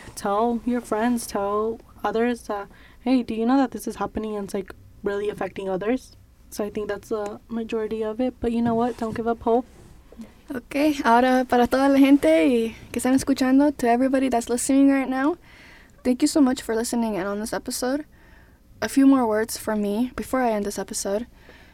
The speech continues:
Speaker 2: is to remember that you are not alone. Even if you feel like you are alone, you will find allies around you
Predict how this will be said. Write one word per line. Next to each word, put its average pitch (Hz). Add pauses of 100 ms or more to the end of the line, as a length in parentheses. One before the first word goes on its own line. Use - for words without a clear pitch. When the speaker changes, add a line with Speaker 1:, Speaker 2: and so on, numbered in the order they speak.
(200)
Speaker 2:
is 220
to 233
remember 233
that 277
you 226
are 220
not 202
alone. 196 (160)
Even 233
if 254
you 214
feel 208
like -
you 196
are 180
alone, 202 (580)
you 220
will 247
find 202
allies 202
around 190
you 226